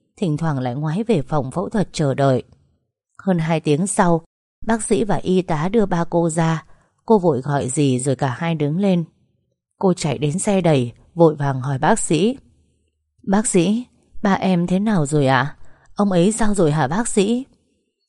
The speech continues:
"Bệnh nhân đã qua cơn nguy kịch. Chúng tôi đã tiến hành đặt stent mạch vành cho ông ấy. Giờ chúng tôi sẽ đưa ông về phòng hậu phẫu theo dõi.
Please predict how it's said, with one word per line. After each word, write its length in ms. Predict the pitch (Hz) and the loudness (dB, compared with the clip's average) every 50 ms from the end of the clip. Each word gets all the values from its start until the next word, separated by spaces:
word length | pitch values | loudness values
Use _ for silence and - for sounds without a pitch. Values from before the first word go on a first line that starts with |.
| _ _ - | _ _ -2
"Bệnh 220 | - 156 147 113 156 | 0 0 0 2 0
nhân 240 | 170 170 160 156 | 0 0 0 2
đã 140 | 156 151 180 | 0 0 0
qua 200 | - - 190 165 | 0 -2 -2 -2
cơn 260 | - - 170 165 156 | 0 2 2 2 2
nguy 160 | 156 160 156 143 | 2 0 0 0
kịch. 300 | - 143 131 123 - _ _ _ _ _ _ _ _ _ | 2 0 0 -2 -2 _ _ _ _ _ _ _ _ _
Chúng 200 | - - 170 180 | -2 -2 0 0
tôi 140 | 208 220 202 | 2 0 0
đã 100 | 185 - | 0 -2
tiến 220 | 196 - 170 170 180 | -2 -2 -2 -2 0
hành 240 | 196 208 175 139 | -2 -2 -2 0
đặt 100 | 139 135 | 0 0
stent 440 | 135 - - - 180 170 160 165 165 | 0 -2 -4 -4 -4 -2 -2 -2 -2
mạch 180 | 156 147 131 - | -2 -2 -2 -2
vành 240 | 147 147 139 123 123 | -2 -2 -2 -2 -2
cho 120 | - 156 | -4 -4
ông 160 | - 170 165 | -4 0 2
ấy. 320 | 156 151 151 165 214 247 - - _ _ _ _ _ _ _ _ _ | 2 2 4 2 0 -2 -4 -8 _ _ _ _ _ _ _ _ _
Giờ 300 | 165 156 160 151 139 139 | 0 4 4 4 4 4
chúng 200 | - 160 160 190 | 2 0 -2 0
tôi 180 | 214 214 196 175 | 0 0 0 0
sẽ 120 | - - | 0 -2
đưa 140 | 208 208 196 | 0 0 0
ông 260 | - - 190 180 175 | 0 0 0 -2 0
về 160 | 160 151 135 120 | 0 0 0 0
phòng 240 | - 147 147 143 | 0 -2 -4 -4
hậu 200 | 131 123 156 151 | -4 -4 -4 -4
phẫu 260 | 113 - - 135 175 196 | -2 0 0 0 0 0
theo 260 | 202 180 156 147 147 | -2 -2 -2 -2 -2
dõi. 360 | - 147 131 170 208 247 262 | -2 -2 -2 -2 -2 -2 -4